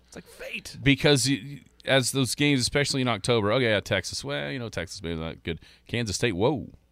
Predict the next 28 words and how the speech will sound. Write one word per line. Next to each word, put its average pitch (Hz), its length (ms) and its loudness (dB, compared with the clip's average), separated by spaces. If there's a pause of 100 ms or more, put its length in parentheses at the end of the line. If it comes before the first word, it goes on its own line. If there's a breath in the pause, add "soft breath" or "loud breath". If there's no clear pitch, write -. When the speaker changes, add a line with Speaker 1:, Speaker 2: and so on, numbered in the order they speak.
(140)
Speaker 2:
they 107 100 -4
did 117 160 -6
what? 117 340 -6 (220)
They 117 100 -4
beat 123 200 -6
who? 165 240 -4 (1500)
And 117 160 6
then, 156 400 6
but 127 120 4
then 170 160 8
it 160 40 6
was 131 160 4
like, 117 220 8
okay, 110 460 2 (640)
this 165 340 4
is 101 140 -2
cute, 92 420 0
but 107 140 -2
there's 131 180 -6
no 170 220 2
way 143 320 6
you're 95 200 4
beating 82 320 0
Nebraska. 64 560 -8
I - 60 -2
mean, 190 80 0
it's - 180 -2
Nebraska. 254 840 2